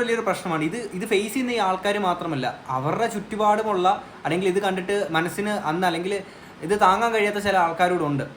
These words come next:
ഇത്, ഇത് ചുറ്റുപാടും ഇത് കണ്ടുകൊണ്ട് നിൽക്കുമ്പോൾ ഈ ഒരു നിറത്തിൻ്റെ പേരിൽ പറയുമ്പോഴത്തേക്കിന്, അല്ലെങ്കിൽ ഈ ഒരു നിറത്തിൻ്റെ പേരിൽ ഇവർ ഉപേക്ഷിക്കുന്ന രീതിയിലോട്ട് വന്നിട്ടുണ്ടെങ്കിൽ എത്രത്തോളം വലിയ ടോക്സിക് രീതിയിലായിരിക്കും ഇവരുടെ ബാക്കി ഫാമിലി ലൈഫ് പോകും, അല്ലെങ്കിൽ ആ ഒരു കുടുംബത്തിൽ, അല്ലെങ്കിൽ ഒരു വീട്ടിനകത്തുള്ള സിറ്റുവേഷൻ എന്നുള്ള നിങ്ങളൊന്ന് ആലോചിച്ച് നോക്കുക.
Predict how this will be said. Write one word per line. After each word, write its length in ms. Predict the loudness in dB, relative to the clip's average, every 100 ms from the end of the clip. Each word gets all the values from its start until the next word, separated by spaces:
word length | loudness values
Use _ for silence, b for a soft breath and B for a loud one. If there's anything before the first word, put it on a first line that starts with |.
| -8 -4
ഇത്, 100 | -2 -2
ഇത് 100 | 0 0 -2
ചുറ്റുപാടും 340 | -2 -2 -2
ഇത് 60 | -2 -2
കണ്ടുകൊണ്ട് 300 | 0 -2 -2
നിൽക്കുമ്പോൾ 340 | -4 -4 -6 -8 B -2
ഈ 40 | 0
ഒരു 100 | 2
നിറത്തിൻ്റെ 400 | 2 0 0 0 2
പേരിൽ 180 | 2 2 2
പറയുമ്പോഴത്തേക്കിന്, 680 | 2 0 -2 -2 -2 -2 -4 -8 B
അല്ലെങ്കിൽ 220 | -2 -2 0
ഈ 40 | 0
ഒരു 80 | 2
നിറത്തിൻ്റെ 400 | 0 0 0 0 2
പേരിൽ 200 | 2 2
ഇവർ 120 | 2 0
ഉപേക്ഷിക്കുന്ന 500 | 2 -2 -2 -4 -4 -2
രീതിയിലോട്ട് 340 | -2 -2 -2 -2
വന്നിട്ടുണ്ടെങ്കിൽ 600 | -2 -2 -2 -2 -2 -4 B B -8
എത്രത്തോളം 440 | -4 -2 0 2 2
വലിയ 160 | 2 0
ടോക്സിക് 340 | -2 -2 -6 -6
രീതിയിലായിരിക്കും 540 | -4 -2 0 0 0 0 0
ഇവരുടെ 280 | 0 0 2
ബാക്കി 320 | 4 4 0 -4
ഫാമിലി 320 | 0 0 0 0
ലൈഫ് 160 | -2 -2
പോകും, 120 | -2 -2
അല്ലെങ്കിൽ 220 | -2 -2
ആ 20 | -2
ഒരു 100 | -2 -2
കുടുംബത്തിൽ, 320 | -4 -2 -2
അല്ലെങ്കിൽ 200 | 0 -2
ഒരു 60 | 0
വീട്ടിനകത്തുള്ള 540 | 0 0 0 -2 -2 -6
സിറ്റുവേഷൻ 360 | -6 -4 -4 -4
എന്നുള്ള 180 | -4
നിങ്ങളൊന്ന് 240 | -2 0 0
ആലോചിച്ച് 240 | 0 0
നോക്കുക. 200 | -2 -4